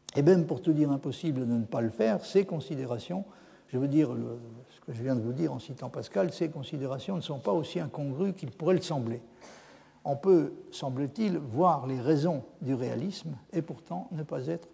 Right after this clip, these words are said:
persuadé. Mais dans une discipline qui est supposée être réflexive,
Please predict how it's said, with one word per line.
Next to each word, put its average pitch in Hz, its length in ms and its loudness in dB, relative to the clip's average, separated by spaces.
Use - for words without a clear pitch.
persuadé. 131 500 -6
Mais 208 300 2
dans 156 180 0
une 156 180 -2
discipline 170 560 -4
qui 160 120 -4
est 147 40 0
supposée 156 440 -4
être 139 420 -6
réflexive, 160 680 -2